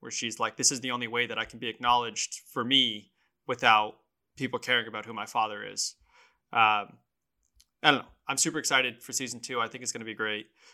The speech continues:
Um, so we touched on briefly Invincible, which I know that Tyler and I covered last week. You weren't there. Did you have any, did you listen to the episode? Did you have anything to add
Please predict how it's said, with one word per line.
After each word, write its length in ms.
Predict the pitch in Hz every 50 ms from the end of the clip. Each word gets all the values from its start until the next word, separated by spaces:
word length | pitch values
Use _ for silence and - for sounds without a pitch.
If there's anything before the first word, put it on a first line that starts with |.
| _ _ _
Um, 300 | 123 123 117 110 104 107 -
so 160 | - - 143
we 100 | 180 208
touched 260 | - 214 180 - -
on 160 | 165 151 147
briefly 560 | 127 156 175 180 170 - 139 131 120 113 117
Invincible, 520 | 120 127 117 147 147 139 135 117 117 110 110
which 140 | 117 117 131
I 60 | 123
know 160 | 123 131 139
that 180 | 139 143 - -
Tyler 280 | 131 123 131 131 135 135
and 100 | 123 120
I 240 | 113 113 117 120 117 _
covered 340 | - 127 123 123 123 107 117
last 300 | 113 110 113 - - -
week. 260 | 151 147 135 120 - _
You 120 | 131 131 127
weren't 300 | 117 120 117 110 107 -
there. 440 | - 156 156 143 123 113 110 104 - - _ _ _ _ _ _ _ _
Did 140 | - 123 123
you 80 | 143
have 120 | 156 147 139
any, 120 | 147 143
did 160 | 123 127 120
you 80 | 131 143
listen 240 | 131 143 143 - 151
to 60 | 143
the 100 | 139 139
episode? 300 | 139 139 147 - - 165
Did 140 | 147 127 123
you 60 | 131
have 80 | 127 120
anything 260 | 123 123 123 127 127
to 120 | 120 113 113
add 380 | 123 120 127 135 139 139 139